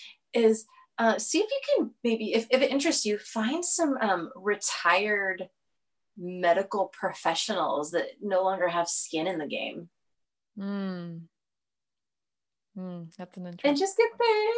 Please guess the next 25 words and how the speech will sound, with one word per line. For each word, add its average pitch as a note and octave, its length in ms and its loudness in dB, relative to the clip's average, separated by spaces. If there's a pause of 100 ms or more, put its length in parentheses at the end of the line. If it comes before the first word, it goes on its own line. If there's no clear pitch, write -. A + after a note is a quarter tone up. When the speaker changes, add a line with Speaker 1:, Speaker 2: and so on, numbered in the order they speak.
(160)
Speaker 1:
you G#4+ 80 -2
know, D4+ 140 2
just F4 220 -8
pick F#4+ 140 -4
their F#4+ 120 -2
brain A#3 260 -2
a - 60 0
little C#3 240 0
bit, - 280 -4
you C4+ 140 -2
know, B3+ 120 4
but C4+ 140 6
there's D4 160 0
a C#4+ 40 4
lot C#4+ 480 -2
of D4+ 120 -4
information C#4+ 840 -2
out - 280 -6
there. - 320 -4 (500)
Uh, F3+ 220 8 (320)
so B3+ 120 -6
just, D#4 300 -2 (320)
just B3+ 300 -2 (1120)
be C#4+ 260 4
educated. E3+ 1120 2